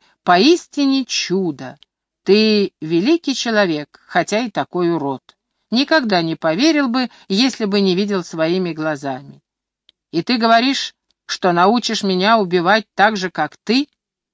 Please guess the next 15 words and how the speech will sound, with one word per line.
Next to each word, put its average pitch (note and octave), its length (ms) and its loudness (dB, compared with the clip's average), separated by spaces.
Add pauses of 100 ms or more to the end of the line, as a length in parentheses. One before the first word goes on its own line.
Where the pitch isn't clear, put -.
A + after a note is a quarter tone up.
(340)
«Конечно, B3 640 -4
отец», - 520 -12 (300)
легкомысленно G3 920 -2
пообещал F3 640 -2
я. D3 320 -6 (480)
«Это D4+ 320 -2
пустяки». - 960 -8 (760)
Но G3 160 0
я A#3 220 0
тут C4 220 -6
же A3 140 -4
твёрдо G#3 380 -2
решил F#3+ 400 -4
про E3+ 160 -10
себя — D3+ 480 -10